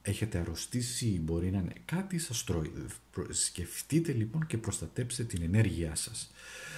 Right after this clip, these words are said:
Το επόμενο είναι φυσικά ένα τέσσερα κούπα, που είναι το νερό, το οποίο επαναλαμβάνουμε το τέσσερα, αλλά,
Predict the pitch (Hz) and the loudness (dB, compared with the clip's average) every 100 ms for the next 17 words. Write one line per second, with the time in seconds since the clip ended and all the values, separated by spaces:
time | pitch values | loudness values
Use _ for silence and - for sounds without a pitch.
0 | - - 90 - 170 196 160 113 120 113 | -4 2 2 4 2 4 6 6 4 4
1 | 101 139 117 95 - 85 98 90 - 87 | 4 2 0 0 -2 0 0 0 0 -2
2 | - 92 82 - 98 - 82 76 - - | -2 -2 -2 -2 0 0 -2 -4 -10 -8
3 | - 101 - 92 113 104 90 85 82 73 | -2 -2 -2 -6 -4 -2 0 0 -2 -2
4 | 71 71 78 117 104 - 98 80 80 78 | -4 -2 -2 -2 0 2 2 2 -2 -2
5 | 80 123 127 107 92 - 110 95 82 | 0 0 0 -2 -4 -2 0 0 -2